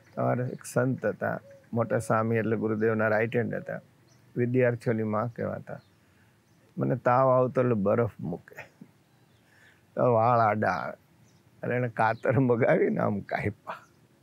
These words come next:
એ મારો ટર્નિંગ પોઇન્ટ હતો. મને થયું કે આને શું સ્વાર્થ છે મારી સાથે? આ કોઈ પગાર તો લેતા નથી, માત્ર ને માત્ર બાળકોના હિત માટે સેવા પ્રવૃત્તિ કરે છે નિષ્કામ ભાવે. બસ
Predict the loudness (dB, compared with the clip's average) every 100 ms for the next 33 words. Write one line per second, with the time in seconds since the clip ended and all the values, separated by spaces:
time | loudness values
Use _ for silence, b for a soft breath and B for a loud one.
0 | _ b b b b b b _ _ -4
1 | -2 0 0 -2 -2 -2 -2 -4 -6 -10
2 | -12 -14 -18 -18 -20 -20 _ -10 -6 -6
3 | -4 -4 -2 -2 -2 -6 -6 -6 -6 -6
4 | -6 -4 -6 -10 -14 -12 -10 -10 -12 -14
5 | -16 -18 -20 _ _ _ _ _ _ _
6 | _ _ _ -8 -4 -2 0 2 2 2
7 | 0 2 2 0 -2 -4 -6 -14 -18 -20
8 | -20 _ -20 _ _ -6 -2 -2 -2 -4
9 | -2 -2 -2 -2 -4 -6 -6 -4 -4 -4
10 | -4 -4 -4 -4 -4 -4 -6 -6 -6 -6
11 | -6 -10 -6 -4 -4 -6 -10 -10 -10 -12
12 | -10 -8 -6 -6 -6 -8 -4 -4 -4 -8
13 | -12 -14 -20 _ _ _ _ _ _ _
14 | _ -20 _ -14 -10 -10